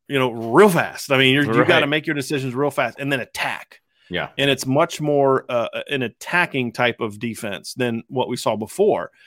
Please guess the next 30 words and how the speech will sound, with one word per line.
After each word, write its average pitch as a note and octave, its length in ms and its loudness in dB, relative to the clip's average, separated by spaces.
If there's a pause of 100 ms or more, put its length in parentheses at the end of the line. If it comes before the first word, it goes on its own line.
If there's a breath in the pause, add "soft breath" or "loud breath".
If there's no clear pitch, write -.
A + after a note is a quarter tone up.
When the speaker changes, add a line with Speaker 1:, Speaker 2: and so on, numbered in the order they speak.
(380 soft breath)
Speaker 1:
And C#3 320 4
in C3+ 120 4
order C#3+ 240 6
to C#3 100 -4
do G3+ 180 4
that, A#2+ 340 6
the B2+ 80 0
linebackers B2+ 580 2
have A2+ 180 -2
to A#2 80 -6
be A2+ 120 -4
very A2 240 -2
productive. G#2+ 360 -4
And B2 100 0
that's G3 160 4
something D#3+ 280 4
we've D#3 140 4
said D3+ 200 4
from B2+ 140 2
the A#2+ 60 0
beginning. A2 500 -2
This C#3 220 2
is C#3+ 80 -6
gonna D3 140 2
be C#3 140 4
a A#2+ 80 4
very C3 340 4
linebacker-oriented B2+ 2250 2
defense. G2+ 680 -10
Speaker 2:
Mm-hmm. F2+ 360 -8